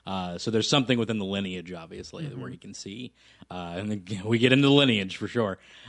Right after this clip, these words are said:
Speaker 1: Uh, <laughs> but he can see, uh, he can see dead people, he can see ghosts, and eventually he comes across a Soul Reaper, uh, uh, Rukia Kuchiki, uh, who basically gets, is, is there, like,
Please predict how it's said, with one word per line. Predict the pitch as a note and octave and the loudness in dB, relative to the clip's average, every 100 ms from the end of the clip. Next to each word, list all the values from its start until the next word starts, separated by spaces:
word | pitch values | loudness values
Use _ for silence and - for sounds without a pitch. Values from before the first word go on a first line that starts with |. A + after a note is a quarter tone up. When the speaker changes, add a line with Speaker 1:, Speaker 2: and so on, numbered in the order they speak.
| - | 2
Speaker 1:
Uh, | G#2+ G#2+ G#2 D3+ D3 F3 C#3 D#3+ D3 | 4 4 4 2 4 4 4 -2 -10
<laughs> | A2+ | 2
but | B2 B2 | 6 6
he | |
can | B2 A#2+ | 6 4
see, | - B2 A#2+ | 2 4 4
uh, | C3 B2 | 2 0
he | B2+ A#2 | 0 0
can | A#2+ | 0
see | A#2 B2 | 2 2
dead | A#2 G#2+ | 2 2
people, | A2+ G#2+ | 0 0
he | G#2+ | -4
can | |
see | G2 G#2+ | -4 -4
ghosts, | G2+ F#2+ - - - - - | -4 -4 -8 -14 -16 -14 -6
and | G#2+ | -4
eventually | G#2+ A#2 - A2 | -2 -2 -2 -4
he | G#2 G#2 G2 | -4 -4 -6
comes | - G#2+ G2 | -6 -8 -8
across | F#2+ _ - G2 F#2+ - | -14 _ -4 -4 -4 -10
a | G2 | -12
Soul | F#2 G#3+ G3+ | 2 6 6
Reaper, | A2 F#2 F#2+ F#2+ _ _ _ | 6 0 -8 -14 _ _ _
uh, | G2+ G2 F#2+ F#2 G2+ - | -8 -6 -6 -10 -14 -16
uh, | A2+ F#2+ F2+ | -10 -8 -8
Rukia | F2+ G2+ G2+ G#2 | -8 -6 -6 -6
Kuchiki, | F2+ C3+ - A#2+ G#2+ - - - | -4 -4 -4 -8 -16 -20 -20 -14
uh, | F#2 F2+ F2 | -12 -10 -12
who | - G2+ G2 F#2 F2+ _ _ _ - | -10 -8 -6 -8 -10 _ _ _ -20
basically | G2 B2+ B2+ C3 A#2+ A#2+ G#2+ | 0 2 4 0 0 0 0
gets, | A2 - - _ _ _ | -4 -6 -14 _ _ _
is, | - A#2 G2 G#2+ | -8 -6 -6 -6
is | - A2+ | -4 0
there, | C#3+ C#3 C3+ B2+ B2 B2+ | 6 8 8 6 4 0
like, | A2+ G#2+ - | -2 -2 -12